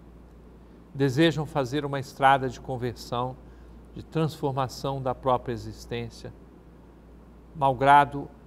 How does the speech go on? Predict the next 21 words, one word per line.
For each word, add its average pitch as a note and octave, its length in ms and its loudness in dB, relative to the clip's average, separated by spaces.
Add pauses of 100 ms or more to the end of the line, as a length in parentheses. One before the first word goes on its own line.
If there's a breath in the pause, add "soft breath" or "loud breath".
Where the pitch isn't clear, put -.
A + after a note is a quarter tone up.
(280)
as B2 140 -6
suas F3+ 340 0
próprias D3+ 520 4
limitações, C3 840 -6
fraquezas, B2 760 -6
debilidades, A#2+ 960 -2 (360 loud breath)
chamemos B2+ 640 -8
como C3+ 240 -8
quisermos. G#2 800 -8 (960)
Mas C3+ 640 -4 (560)
Ele C#3 180 -2
quer C#3+ 460 0
chamar A#2+ 520 -6
a A2+ 120 -8
todos - 800 -12 (840 loud breath)
e - 60 -16
quer E3 200 4
assentar-se E3 640 0
à E3+ 60 -2
mesa D3 280 -2
conosco, A#2+ 560 -8